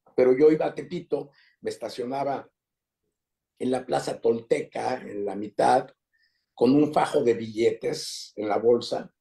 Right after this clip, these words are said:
que eran, pues, de cinco y diez y veinte pesos, y, pero, pues, se veía mucho dinero. Este, y nunca tuve problemas. Cuando necesitaba yo un radio para el coche, o un espejo o algo, se los encargaba a mis clientes,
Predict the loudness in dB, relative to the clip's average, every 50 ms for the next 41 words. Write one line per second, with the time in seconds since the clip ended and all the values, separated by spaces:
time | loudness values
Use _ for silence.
0 | _ _ _ _ 0 2 2 2 2 -2 -4 -8 _ _ _ _ _ -16 -14 -12
1 | -6 -4 -4 -4 -2 -2 -2 -2 -2 -2 -2 -4 -4 -2 -2 -4 -4 -4 -4 -4
2 | 0 2 2 2 2 -2 -2 2 2 0 0 0 -6 -10 -10 -12 -16 -12 -8 -6
3 | -6 -6 -6 -10 -14 -16 -16 -16 -16 -14 -4 -4 -2 0 0 0 0 -2 -4 -6
4 | -4 -4 -2 0 0 0 0 -2 -6 _ _ _ _ _ _ -20 -20 _ _ _
5 | _ _ _ _ _ -8 -2 0 0 0 0 -4 -6 -4 -2 0 2 2 2 0
6 | 0 -2 2 4 4 4 4 4 2 2 4 4 2 2 0 -6 -8 -8 -4 -4
7 | 0 0 2 2 0 -2 -4 -2 -2 0 2 2 4 4 2 2 2 2 2 2
8 | 2 0 -2 -4 -6 -6 -6 -6 -6 -8 -10 _ -4 -2 -2 -2 -4 -6 -8 -8
9 | -6 -6 -6 -6 -8 -8 -8 -6 -6 -4 -4 -6 -10 -12 -10 -8 -8 -8 -8 -10
10 | -14 -14 -14 -14 -16 -16 _ _ _ _ _ _ _ -6 -4 -4 -4 -4 -6 -6
11 | -6 -6 -6 -6 -4 -4 -4 -4 -4 -4 -6 -8 -8 -10 -12 -12 -10 -6 0 0
12 | 2 2 0 -2 -2 0 0 0 -2 -4 -10